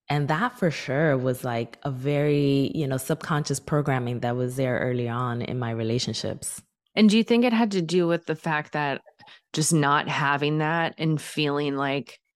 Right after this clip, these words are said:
Speaker 2: it's, like, making up for what wasn't there because your dad wasn't able to show up perfectly? Or,
Speaker 1: Yeah,
Speaker 2: like,
Speaker 1: so
Speaker 2: what do you
Speaker 1: I
Speaker 2: think that, what were the underlying beliefs about yourself you think that were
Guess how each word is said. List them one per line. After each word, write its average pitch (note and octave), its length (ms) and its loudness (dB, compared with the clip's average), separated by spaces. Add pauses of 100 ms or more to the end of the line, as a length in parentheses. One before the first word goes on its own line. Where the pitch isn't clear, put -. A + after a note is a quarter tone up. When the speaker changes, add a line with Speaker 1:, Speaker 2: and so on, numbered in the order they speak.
(200)
Speaker 2:
it's, E3+ 120 0
like, D#3+ 140 2
making D3+ 420 2
up C#3+ 160 -4
for D#3 100 0
what C#3 240 0
wasn't C#3 320 -2
there C3+ 480 0
because D3 260 -2
your C#3+ 120 -2
dad C3+ 240 0
wasn't C3+ 400 -2
able D#3+ 240 -2
to E3+ 100 0
show D#3+ 220 -2
up E3 180 0
perfectly? F3 800 -2
Or, C#3 520 -4 (160)
Speaker 1:
Yeah, A#3+ 200 6
Speaker 2:
like, F#3 100 2
Speaker 1:
so F3 120 8
Speaker 2:
what F3 100 10
do - 80 0
you - 80 -14
Speaker 1:
I D3 60 -2
Speaker 2:
think A2+ 180 -10
that, G#3 200 0
what F#3+ 140 4
were A3+ 80 4
the B3+ 160 4
underlying F#3 480 2
beliefs D3 400 -2
about D3 300 -2
yourself C3 600 -2
you C3+ 140 -6
think B2 280 -4
that A#2 160 0
were B2 300 -2